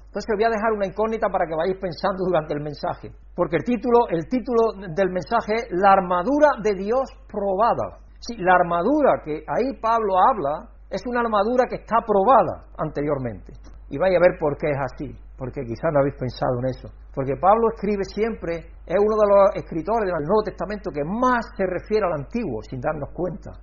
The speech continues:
muchas veces. Y por eso cuando lees a Pablo, por ejemplo, lo bueno es todas las referencias, si tienes una Biblia que tiene referencias, que son esas letritas que tiene, ir abajo, donde tiene la referencia, y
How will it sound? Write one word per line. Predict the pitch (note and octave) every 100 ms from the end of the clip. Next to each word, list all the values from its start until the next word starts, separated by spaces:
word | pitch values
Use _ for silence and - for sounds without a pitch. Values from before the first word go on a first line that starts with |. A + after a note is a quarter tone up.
| -
muchas | - C3+ - B2
veces. | C#3 C#3 A#2 - - -
Y | C3+
por | D3+
eso | F#3+ G#3
cuando | F3+ D3+
lees | D#3+ G#3 - -
a | E3 -
Pablo, | G#3 B3+ F#3+
por | F#3 D#3+
ejemplo, | F#3+ F#3+ F3+
lo | D#3 E3
bueno | A3 G#3+
es | A3 - - -
todas | F#3+ A3
las | G#3+ G3+ G#3
referencias, | - G3+ G#3+ - F#3
si | C#3+
tienes | F3 G3+
una | G3
Biblia | F#3 G3 F3+
que | F3+
tiene | F#3
referencias, | D#3+ - F#3+ G3+ - D3+
que | C3+
son | D3+ F3+
esas | - D#3+
letritas | D3 E3 F3+ E3
que | D3
tiene, | E3 A3 G3+ F3+ - - -
ir | G3+ C4 -
abajo, | D#3 F#3 C4+ - E3 G3 - - D#3
donde | D3
tiene | C#3 A3 A3+
la |
referencia, | A3+ - A3+ A3+ A#3
y | A3+